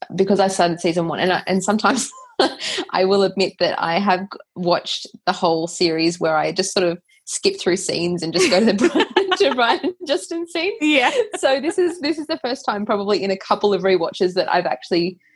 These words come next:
Speaker 1: sat down and not fast forwarded through anything and just watched the entire, um, the entire thing. So I probably haven't seen the Michael and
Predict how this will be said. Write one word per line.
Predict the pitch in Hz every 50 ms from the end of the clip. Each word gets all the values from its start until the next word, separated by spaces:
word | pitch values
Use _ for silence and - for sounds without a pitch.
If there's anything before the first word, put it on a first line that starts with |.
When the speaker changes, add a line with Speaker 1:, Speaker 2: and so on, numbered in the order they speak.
| _ _
Speaker 1:
sat | - - 226 160 - -
down | 185 165 170 170
and | 156 165 165
not | 165 170 156 - -
fast | - - 147 175 - -
forwarded | - 165 160 165 170 170
through | - 185 170
anything | - 165 170 190 190 - 233 220
and | 190
just | 170 170 -
watched | 190 170 160 - -
the | 165
entire, | 160 165 170 - 180 160 156 160 170 160 156 180 180 _ _ _ _ _ _ _ _
um, | - 175 175 165 165 165 160 160 160 - - - - -
the | 180
entire | 170 175 175 185 156 156 175
thing. | - 175 190 208
So | - 202 180
I | 170
probably | - - 208 196 180 170 175
haven't | 190 175 160 160 - 180
seen | - - 185 175 175 170
the | 160 156 156 151 147 156 185 190 -
Michael | 233 - 180 175 160 - - 208
and | 175 165 165 160 160 170